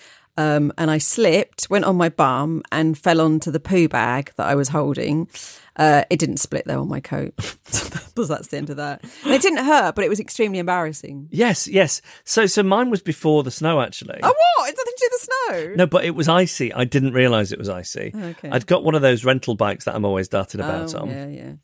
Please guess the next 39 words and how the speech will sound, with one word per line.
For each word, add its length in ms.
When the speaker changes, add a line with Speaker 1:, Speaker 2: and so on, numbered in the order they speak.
Speaker 2:
And, 600
um, 420
and, 180
and 200
what 260
happened 640
was 360
I 80
was 120
going 280
to 100
meet 160
a 60
friend 320
for 80
breakfast, 760
and 100
I 60
went 220
round 180
a 60
corner, 640
skidded 580
on 220
some, 460
I'm 100
gonna 140
call 160
it 100
black 280
ice. 220
I 60
don't 120
even 140
know 100
what 140
black 240
ice 240
is, 280